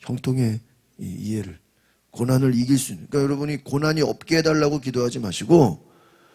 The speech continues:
고난을 이길 수 있는 지혜와 능력을, 그 고난을 은혜로 바꿔버리는 하나님의 역사를 경험하게 해달라고 기도하시기를 바랍니다. 기도하겠습니다. 거룩하신 주님,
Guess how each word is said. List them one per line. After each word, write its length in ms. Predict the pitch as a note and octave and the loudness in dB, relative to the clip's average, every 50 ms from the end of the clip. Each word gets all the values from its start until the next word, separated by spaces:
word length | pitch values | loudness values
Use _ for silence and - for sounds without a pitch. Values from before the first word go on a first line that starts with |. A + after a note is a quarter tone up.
| _ _ _ _ _ _ | _ _ _ _ _ _
고난을 540 | - - D3+ E3 F3 F3+ F3+ F3+ F#3 F3+ E3+ | 2 6 6 8 10 8 8 10 8 8 8
이길 260 | D3+ C#3+ C#3 D3+ D3 | 6 4 4 2 0
수 200 | C#3 - - C#3+ | 0 -2 -2 -2
있는 500 | C#3+ C#3 C#3 C#3+ D3+ D#3 F3+ F#3+ G#3+ - _ _ _ _ | -2 -2 -2 -4 -4 -4 -4 -4 -6 -10 _ _ _ _
지혜와 480 | - - - C3 C3 C3 B2 B2+ B2 | -8 -4 0 2 4 4 4 4 2
능력을, 640 | A#2 B2+ B2 C3 C3 C3+ B2+ A2+ G2+ E2 C#2+ - - _ _ _ _ _ _ _ _ | 0 -2 -4 -4 -2 -2 -2 -2 -4 -8 -10 -12 -18 _ _ _ _ _ _ _ _
그 120 | - A2 | -16 -16
고난을 580 | - - B2 B2+ C3 B2+ B2+ C#3 C#3+ F3 A#3+ - _ _ _ _ _ _ _ - | -8 -6 -4 -2 -2 -2 0 0 -2 -2 -4 -8 _ _ _ _ _ _ _ -2
은혜로 440 | C3 C3+ D3+ D3 C3 A2+ F#2+ - - _ _ _ _ _ _ _ _ _ _ - - - - _ _ _ _ _ _ _ _ _ | 0 2 2 0 -2 -2 -6 -10 -14 _ _ _ _ _ _ _ _ _ _ -20 -20 -20 -20 _ _ _ _ _ _ _ _ _
바꿔버리는 720 | - F3 - - C#3 C3+ C3+ C3+ A#2+ A2+ G#2 F#2+ D#2+ - - | -16 -14 -4 -4 0 2 2 2 0 0 -6 -8 -12 -14 -16
하나님의 500 | - G#2+ A#2+ B2+ B2 A#2+ A#2 B2 B2 A#2+ | -12 -8 -6 -4 -4 -4 -4 -4 -4 -4
역사를 580 | A2+ G#2 G#2+ - - - B2 B2 C3+ D3+ D#3+ D#3+ _ _ _ _ _ _ _ _ | -4 -6 -8 -8 -6 -6 -4 -2 -2 -4 -4 -6 _ _ _ _ _ _ _ _
경험하게 480 | - - G#2+ G#2+ A2 A2 A2+ A2+ G#2 B2 | -8 -6 -4 -4 -2 -4 -4 -6 -6 -8
해달라고 540 | A2+ - G2+ G2 F#2+ F#2+ G2 A2+ B2 C3 - _ _ _ _ _ _ | -8 -8 -8 -6 -6 -6 -6 -6 -6 -8 -8 _ _ _ _ _ _
기도하시기를 540 | _ - A2+ A#2 A2 G#2 - A2 G#2+ F#2 E2 | _ -4 -2 0 0 0 -2 -4 -6 -6 -6
바랍니다. 520 | D#2 F3 F#3 F#2 E3 D#3+ C#3+ - - - _ _ _ _ _ _ _ _ _ _ | -4 -4 -4 -6 -6 -8 -12 -14 -16 -20 _ _ _ _ _ _ _ _ _ _
기도하겠습니다. 640 | C3 - A2+ D#2+ B1+ - - - - - _ _ _ _ | -14 -12 -12 -12 -12 -12 -14 -16 -16 -18 _ _ _ _
거룩하신 400 | - A#2 A#2 A#2 B2 A#2+ - A2+ | -6 -4 -4 -4 -4 -4 -4 -6
주님, 320 | G#2+ A2+ A2+ A#2+ B2+ C3+ | -6 -4 -4 -6 -6 -8